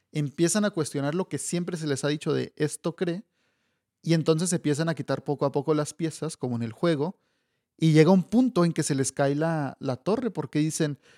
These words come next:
"No, es que mira, tengo esta duda, la veo", y en vez de volver a ponerla más firme, lo que hacen es que la avientan y dicen, "Esto no me sirve, esto no me sirve, ¿por qué di-, me dijeron que tenía que ser así? ¿Por qué me dijeron que la Biblia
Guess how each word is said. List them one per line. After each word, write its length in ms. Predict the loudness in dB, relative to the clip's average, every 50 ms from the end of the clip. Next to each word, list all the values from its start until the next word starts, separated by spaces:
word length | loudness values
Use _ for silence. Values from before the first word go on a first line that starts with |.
| _ _ _
"No, 160 | 2 4 4
es 100 | 4 4
que 120 | 2 2 2
mira, 300 | 2 2 2 0 0 -2
tengo 220 | -4 -4 -2 -2
esta 200 | -2 0 0 0
duda, 480 | 0 0 0 2 2 2 2 0 -4 -6 -4
la 220 | -2 0 0 2
veo", 380 | 2 2 2 2 0 -2 -6 -6
y 140 | -2 0 0
en 120 | 2 2
vez 140 | 2 4 4
de 60 | 4
volver 260 | 4 4 4 2 2
a 100 | 0 0
ponerla 640 | -2 -2 -2 0 -2 -2 -2 -4 -6 -6 -6 -10 _ _ _ _ _ _ _ _
más 280 | 0 2 2 2 2 0
firme, 580 | 0 2 2 2 2 2 0 -2 -2 -4 -6 -10 _ _ _ _ _ _ _ _ _
lo 200 | 0 0 2 2
que 80 | 2 2
hacen 200 | 0 0 0 -4
es 100 | -2 -2
que 100 | -2 0
la 80 | 0
avientan 400 | 0 2 0 0 0 -2 -2 -2
y 40 | -2
dicen, 220 | -4 -6 -6 -6 -4
"Esto 300 | -4 -4 -4 -4 -4 -2
no 120 | -2 0 0
me 100 | 0 -2
sirve, 440 | 0 0 0 0 0 -2 -4 -6 -6 -6
esto 220 | -8 -6 -6 -4
no 100 | -4 -2
me 120 | -2 -4 -2
sirve, 440 | -2 -2 -2 -2 -2 -2 -2 -4 -6 _ -20 -20 _ _ _
¿por 220 | 2 2 2 4
qué 140 | 4 4 4
di-, 140 | 4 2 0
me 140 | 0 2 2
dijeron 360 | 2 2 2 0 0 0 0
que 140 | -2 -4 -4
tenía 260 | -2 -2 -2 -2 -2
que 100 | -2 -4
ser 180 | -4 -4 -4 -4
así? 240 | -4 -4 -4 -4 -2
¿Por 180 | -2 -4 -4
qué 100 | -2 -2
me 120 | 0 0 0
dijeron 460 | 0 2 2 2 4 4 2 -2 -4 _ -18 -20 _ _ _ _ _
que 140 | 4 4 6
la 160 | 6 4 2
Biblia 600 | 4 4 4 4 4 4 4 4 2 2 0